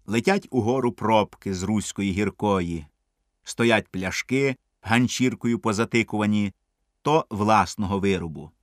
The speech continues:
Це Могорич. Будьмо, будьмо! Хай же ваша гнізда прутко бігає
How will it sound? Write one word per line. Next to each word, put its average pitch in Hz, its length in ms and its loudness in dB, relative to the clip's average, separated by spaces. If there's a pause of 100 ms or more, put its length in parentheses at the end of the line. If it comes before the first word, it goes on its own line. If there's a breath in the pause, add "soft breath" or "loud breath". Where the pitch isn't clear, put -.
(200)
Це 127 340 -2
Могорич. 107 760 -2 (760)
Будьмо, 135 720 6 (560)
будьмо! 107 680 4 (540)
Хай 220 260 8
же 175 140 2
ваша 180 380 6
гнізда 151 560 4
прутко 131 560 0
бігає 185 600 6